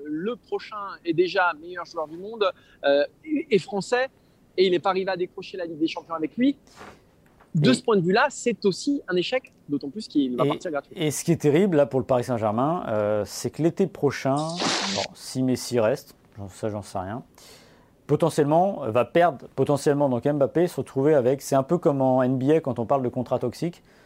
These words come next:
Speaker 2: c'est-à-dire qu'ils vont se retrouver avec des contrats X X L de joueurs qui n'ont pas le niveau auquel ils sont payés. Euh, je pense à Neymar, même s'il a été pas mauvais ce soir, bah, c'est pas le Neymar qu'ils avaient acheté en deux mille dix-sept.
Speaker 1: C'est vrai.
Speaker 2: Donc là, il y a quand même du boulot à faire.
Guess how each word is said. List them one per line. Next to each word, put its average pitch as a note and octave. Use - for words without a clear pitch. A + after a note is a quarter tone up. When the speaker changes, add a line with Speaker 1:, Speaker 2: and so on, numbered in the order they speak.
Speaker 2:
c'est-à-dire C3
qu'ils C3+
vont A#2+
se -
retrouver C#3
avec A#2+
des A#2
contrats C#3
X G3
X -
L C#3+
de A#2+
joueurs A#2+
qui B2
n'ont A2+
pas B2
le B2+
niveau B2
auquel B2
ils A2+
sont G#2
payés. A2
Euh, F#2+
je -
pense A#2+
à A#2
Neymar, A#2+
même A#2+
s'il B2+
a A#2
été A#2+
pas C3
mauvais C#3
ce C3+
soir, C3+
bah, F2+
c'est -
pas B2+
le B2+
Neymar B2
qu'ils A2+
avaient A2
acheté A2
en A#2+
deux A2+
mille A2+
dix-sept. D#3+
Speaker 1:
C'est C3+
vrai. B2
Speaker 2:
Donc C#3
là, F#3
il F3
y D3
a C#3
quand E3
même E3+
du D3
boulot D#3+
à D3
faire. F3